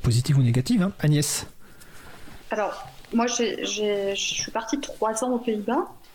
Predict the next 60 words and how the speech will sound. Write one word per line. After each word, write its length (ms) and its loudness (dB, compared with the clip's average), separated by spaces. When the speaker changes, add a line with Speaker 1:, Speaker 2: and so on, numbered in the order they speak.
Speaker 2:
et 100 -4
puis 140 -6
je 60 -2
suis 120 0
revenue 320 0
cet 140 -2
été, 300 0
l'été 180 -4
dernier, 280 0
donc 200 -4
il 20 -4
y 40 0
a 20 -4
bientôt 300 0
un 100 0
an. 160 0
Alors, 280 2
euh, 220 4
j'étais 240 0
assez 180 2
optimiste 500 0
quand 100 0
j'étais 200 -2
aux 60 4
Pays-Bas, 460 0
parce 160 -8
que, 200 0
bah, 140 -2
c'est 120 -4
pas 100 0
tout 160 -6
à 40 -4
fait 120 -2
la 60 4
même 180 4
culture, 600 -2
euh, 260 2
culture 220 -2
anglo-saxonne, 640 0
protestante, 580 0
enfin 120 -2
bon, 120 2
bref, 380 0
où, 220 0
euh, 600 2
il 60 -6
y 40 0
a 60 -2
peut-être, 520 -4
euh, 360 2
une 60 -4
prise 240 -10
de 80 0
conscience 480 0
qui 80 -4
est 40 0
un 40 -2
peu 140 -2
plus 160 -6
poussée. 380 -2